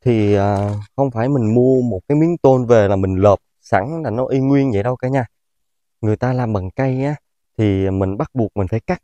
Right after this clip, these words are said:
ra đồ nữa. Đây nè, những cái miếng tôn cắt, khi mà cắt ra thì nó rất là phí luôn. Nên họ không có làm gì được hết á. Tôn sét hết rồi cả nhà mình. Sống như vậy thì Tiến không biết ra sao nữa.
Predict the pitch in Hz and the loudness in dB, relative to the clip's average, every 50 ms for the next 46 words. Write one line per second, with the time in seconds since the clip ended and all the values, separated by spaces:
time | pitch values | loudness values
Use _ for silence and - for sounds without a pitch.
0 | _ - 135 131 131 131 117 101 95 95 104 131 139 - 117 123 123 110 - - | _ -4 -4 -2 -2 -2 -2 -2 0 -2 -2 -2 -4 -6 -6 -4 -4 -6 -8 -10
1 | _ _ _ _ _ _ 101 98 104 120 127 135 143 156 160 - 131 113 113 - | _ _ _ _ _ _ -10 -8 -6 -4 -4 -4 -4 -4 -2 -2 -4 -4 -4 -4
2 | - 165 - _ _ - 127 120 107 95 - - - - _ - 127 120 117 101 | -6 -8 -8 _ _ -6 -4 -4 -4 -6 -6 -10 -14 -12 _ -6 -6 -6 -6 -6
3 | 98 95 107 123 147 165 165 - - 104 - - 135 135 156 175 165 147 131 120 | -6 -4 -4 -4 -4 -4 -6 -6 -6 -6 -4 -2 0 0 2 2 2 2 2 0
4 | - _ _ _ _ _ _ _ _ _ _ _ _ _ _ - 117 117 110 101 | -4 _ _ _ _ _ _ _ _ _ _ _ _ _ _ -6 -4 -4 -2 -2
5 | 87 87 - - 120 117 135 131 123 101 95 101 110 120 117 104 101 95 - _ | -2 -2 -2 -6 -8 -6 -6 -6 -6 -6 -6 -6 -6 -4 -2 0 -2 -2 -2 _
6 | 151 151 - - 170 - _ _ _ _ _ _ _ _ _ _ _ _ _ _ | -6 -6 -4 -6 -10 -12 _ _ _ _ _ _ _ _ _ _ _ _ _ _
7 | _ _ _ _ _ _ _ _ _ _ _ _ _ _ _ _ _ _ _ _ | _ _ _ _ _ _ _ _ _ _ _ _ _ _ _ _ _ _ _ _
8 | _ _ _ _ _ _ _ _ _ _ _ _ _ _ _ _ _ _ _ _ | _ _ _ _ _ _ _ _ _ _ _ _ _ _ _ _ _ _ _ _
9 | _ _ _ _ _ _ _ _ _ _ _ _ _ 113 110 110 110 - - 147 | _ _ _ _ _ _ _ _ _ _ _ _ _ -6 -6 -6 -8 -8 -8 -8
10 | 151 151 - 160 156 - - 113 95 - 107 113 123 117 107 101 95 87 - _ | -8 -6 -8 -10 -8 -6 -6 -8 -6 -6 -8 -8 -6 -6 -6 -6 -8 -8 -10 _
11 | _ _ _ _ _ _ _ _ _ _ _ _ _ _ _ _ _ _ _ _ | _ _ _ _ _ _ _ _ _ _ _ _ _ _ _ _ _ _ _ _
12 | _ _ _ - - 127 135 151 151 135 113 110 104 90 92 92 - 120 131 143 | _ _ _ -12 -10 -10 -6 -6 -4 -4 -4 -4 -4 -6 -8 -8 -8 -8 -6 -6
13 | 135 120 120 117 135 151 - 139 123 120 120 120 120 120 _ _ _ _ - 123 | -8 -10 -8 -6 -6 -6 -6 -8 -10 -10 -10 -14 -16 -20 _ _ _ _ -8 -6
14 | 123 123 - - 127 120 120 120 120 113 117 | -6 -6 -4 -6 -6 -6 -6 -6 -6 -6 -8